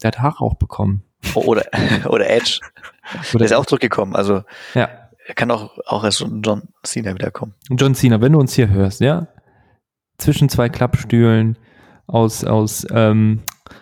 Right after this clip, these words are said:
Speaker 1: Deutschland, die, die kleine Wrestling-Sendung, dreiundzwanzig Folgen,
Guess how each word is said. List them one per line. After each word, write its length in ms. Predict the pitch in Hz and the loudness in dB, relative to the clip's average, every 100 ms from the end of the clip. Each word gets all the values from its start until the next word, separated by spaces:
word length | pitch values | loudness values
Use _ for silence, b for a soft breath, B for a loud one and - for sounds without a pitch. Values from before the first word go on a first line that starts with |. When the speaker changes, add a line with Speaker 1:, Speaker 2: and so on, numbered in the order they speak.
| B | B
Speaker 1:
Deutschland, 580 | 127 131 - 120 117 - b b b _ | 0 0 2 0 0 -2 b b b _
die, 180 | 113 110 | 0 0
die 140 | 110 110 | 0 -2
kleine 360 | 117 117 117 | 2 2 4
Wrestling-Sendung, 920 | 110 120 - 110 107 107 104 104 107 - | 2 2 2 2 4 2 4 2 0 -2
dreiundzwanzig 680 | 127 135 - 120 117 113 - | 0 0 2 0 0 -4 0
Folgen, 420 | 107 101 107 | 2 2 0